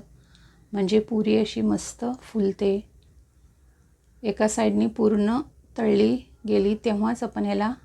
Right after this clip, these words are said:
दुसरी साईड तळून घ्यायची आहे. हे बघा, मस्त अशी फुललेली आहे.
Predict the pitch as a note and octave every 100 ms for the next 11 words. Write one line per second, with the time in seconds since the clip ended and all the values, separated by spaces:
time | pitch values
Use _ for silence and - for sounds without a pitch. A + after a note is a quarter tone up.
0 | - - - - G3+ G#3 G#3+ G#3+ G#3+ G#3
1 | G3 G#3 G3 F#3+ G3 F#3 - G3 F3 F3+
2 | G#3+ - - F3+ F#3 F3+ F#2+ - - G#2
3 | G#3 - G#3 - F#3+ G3+ - G#3 G#3 G#3+